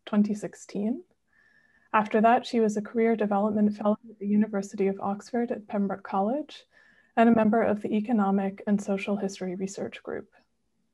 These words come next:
Her work aims at understanding the long-term determinants of income inequality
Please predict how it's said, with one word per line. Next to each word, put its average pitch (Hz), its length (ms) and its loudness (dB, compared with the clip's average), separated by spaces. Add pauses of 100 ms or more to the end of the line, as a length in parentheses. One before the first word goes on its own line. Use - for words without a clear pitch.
(1200)
Her 254 120 0
work 254 260 2
aims 247 260 4
at 214 80 0
understanding 208 640 2
the 196 100 0
long-term 208 480 0
determinants 196 720 -2
of - 180 -8
income 214 340 0
inequality 196 880 -2